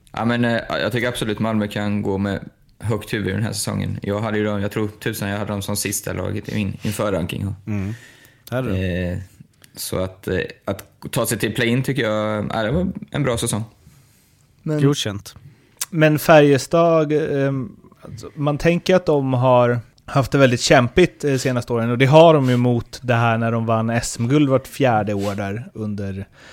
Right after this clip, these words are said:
Speaker 3: ja, sexton år eller vad det var. Men, eh, de kom ju faktiskt tvåa i fjol. Eh,
Speaker 2: Mm.
Speaker 3: bara att, ja, det blev inställt sen. Sen var det ju, vad var det, fyra poäng mellan första och sjunde platsen. Men ändå,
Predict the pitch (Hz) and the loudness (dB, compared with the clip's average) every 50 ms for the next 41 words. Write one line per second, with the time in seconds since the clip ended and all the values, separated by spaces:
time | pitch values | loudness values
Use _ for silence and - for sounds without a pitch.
0 | - - - - - - - - _ _ _ - - 101 87 - - - - - | -20 -20 -20 -20 -20 -20 -20 -20 _ _ _ -4 -2 -2 -2 -4 -6 -12 -14 -10
1 | - - 127 - - - - 113 113 110 104 104 104 107 107 110 107 107 107 - | -6 -6 -6 -6 -6 -6 -4 -4 -2 0 0 0 0 0 0 0 0 0 -2 -2
2 | - _ _ - - - - - - - _ - - 135 139 135 131 127 123 120 | -6 _ _ -20 -20 -20 -20 -20 -20 -20 _ -2 0 2 4 6 6 6 6 4
3 | 120 120 120 120 120 117 - - _ - 147 127 135 135 - - 131 123 135 156 | 4 2 2 2 0 0 -2 -8 _ -4 -2 0 0 0 0 2 2 2 4 2
4 | 156 170 143 135 - - - - 180 170 135 113 131 180 202 170 123 - - 98 | 2 2 2 0 -2 -4 -4 0 0 2 2 4 4 4 4 4 4 2 -2 -4
5 | 82 85 107 107 - - - - _ _ _ _ - - - _ _ _ - - | -6 -6 -8 -10 -10 -14 -20 -20 _ _ _ _ -20 -20 -20 _ _ _ -18 -18
6 | - - 120 117 113 110 110 107 107 107 98 85 104 123 123 120 117 113 107 - | -14 -10 -6 -2 -2 -2 -2 -2 -4 -6 -6 -8 -4 0 2 4 4 4 2 0
7 | - - 113 95 90 117 113 113 117 123 117 117 120 120 120 117 107 104 - - | -2 -6 -8 -4 -4 -4 -4 -4 -4 -4 -4 -2 -2 -2 -2 -2 -4 -4 -6 -4
8 | - 143 135 113 - - - 98 101 - - 127 127 123 123 127 131 123 120 123 | -2 -2 -2 -2 -4 -8 -8 -8 -6 -2 0 0 2 2 4 4 6 6 6 4
9 | 120 117 113 110 110 113 117 117 113 110 104 98 - - - - - - 131 120 | 2 2 0 0 0 -2 0 0 0 0 0 -2 -4 -8 -14 -16 -8 -4 -2 -2
10 | 113 113 113 113 107 - 131 120 113 107 101 101 104 101 101 101 101 98 101 107 | 0 0 0 0 2 2 2 2 2 0 -2 -2 -2 -4 -4 -4 -4 -4 -6 -8
11 | - - - 117 107 - - - - - - 107 104 101 98 95 95 101 107 110 | -10 -8 -6 -6 -6 -6 -8 -10 -8 -6 -6 -4 -4 -4 -4 -4 -6 -6 -8 -10
12 | 110 107 113 - - 139 127 123 120 120 151 151 127 - - - 101 104 113 123 | -12 -12 -4 0 0 0 2 0 2 4 4 4 4 4 0 -6 -4 -2 0 2
13 | 131 135 143 160 165 139 107 110 113 | 2 4 4 6 6 6 4 4 0